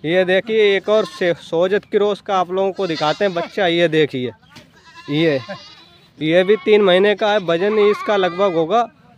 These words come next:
भाई बीस केजी। और भी दिखाते हैं, ये देखिए एक ये बच्चा है, ये जमुनापारी का। ये देखिए,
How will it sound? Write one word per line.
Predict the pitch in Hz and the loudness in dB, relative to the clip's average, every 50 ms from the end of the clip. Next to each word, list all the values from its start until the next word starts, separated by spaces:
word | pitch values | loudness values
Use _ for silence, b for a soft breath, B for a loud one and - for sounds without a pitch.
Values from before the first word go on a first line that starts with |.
| _ _ - 135 | _ _ -8 -2
भाई | 131 160 180 202 214 214 208 | 0 2 4 4 4 2 2
बीस | - 160 151 160 190 185 - | 0 -2 -2 0 0 0 -2
केजी। | - - 190 185 175 208 247 233 220 - - - - - - - - - _ _ _ _ - - _ _ - 151 | 0 2 2 2 2 2 0 0 -2 -4 -10 -16 -18 -20 -18 -18 -18 -18 _ _ _ _ -20 -20 _ _ -6 0
और | 156 175 190 196 | 2 4 4 4
भी | 190 208 220 208 | 4 4 4 6
दिखाते | 202 190 - 185 180 185 180 - 220 | 4 4 4 4 2 2 2 0 0
हैं, | 220 214 208 180 - - - - - - - - - - - - - - - 523 554 - - 165 160 | 0 0 -2 -6 -8 -10 -10 -10 -10 -8 -8 -8 -8 -6 -8 -8 -8 -10 -10 -10 -10 -10 -8 -2 0
ये | 175 190 190 | 2 2 2
देखिए | 170 170 160 147 - 147 131 117 - - - - - - - - - _ _ _ _ - - - - - _ _ _ _ _ _ - - 156 | 2 2 0 0 0 -4 -6 -6 -8 -10 -18 -20 -20 -20 -20 -20 -20 _ _ _ _ -20 -20 -20 -20 -20 _ _ _ _ _ _ -12 -6 -4
एक | 160 175 160 170 | -4 -4 -2 -2
ये | 185 190 196 190 | -2 0 0 0
बच्चा | 175 180 180 - - - 208 196 190 202 | 0 -2 -4 -4 -4 -2 0 2 2 2
है, | 214 202 185 147 143 | 0 -2 -6 -4 -2
ये | 160 165 | -2 0
जमुनापारी | 151 165 165 180 180 180 170 143 151 143 135 131 131 120 | 0 0 0 2 2 2 2 2 0 -2 -2 -2 -4 -8
का। | 117 123 113 - - - _ _ _ _ _ _ _ _ _ _ _ - _ _ _ _ _ _ _ - | -10 -12 -14 -14 -18 -20 _ _ _ _ _ _ _ _ _ _ _ -20 _ _ _ _ _ _ _ -4
ये | 156 170 170 | -2 0 0
देखिए, | 147 147 143 135 127 131 127 123 | 0 0 -2 -2 -4 -6 -6 -6